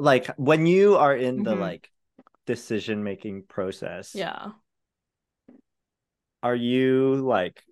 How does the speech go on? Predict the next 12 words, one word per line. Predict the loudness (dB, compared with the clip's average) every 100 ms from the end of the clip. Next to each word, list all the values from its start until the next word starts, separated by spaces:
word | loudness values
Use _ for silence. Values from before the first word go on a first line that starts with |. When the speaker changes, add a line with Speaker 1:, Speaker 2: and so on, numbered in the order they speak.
| -8
Speaker 1:
thinking | -6 -4 -2
about | 4 4 6
resale | 2 4 4 4
value? | 6 6 4 4 2 0
Are | -2
you, | -4 -4 -4 -2
like, | -2 -2 -4 -10 -20 _ _ _ -2
I | 2
don't | 2
know, | 0 -6 -10 _ _ _
does | -10 -2
that, | 0 0